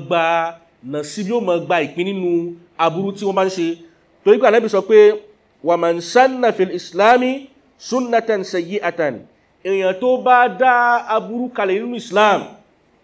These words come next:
"kana alayhi wizruha." Yóò máa ní, a,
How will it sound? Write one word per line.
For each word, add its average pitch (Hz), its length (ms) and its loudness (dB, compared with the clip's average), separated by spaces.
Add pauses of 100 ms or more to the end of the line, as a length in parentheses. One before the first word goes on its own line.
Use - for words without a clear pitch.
(760)
"kana 269 380 6 (120)
alayhi 214 460 2
wizruha." 170 760 -4 (600)
Yóò 277 500 2
máa 220 320 0
ní, 240 760 -8 (1700)
a, 185 440 0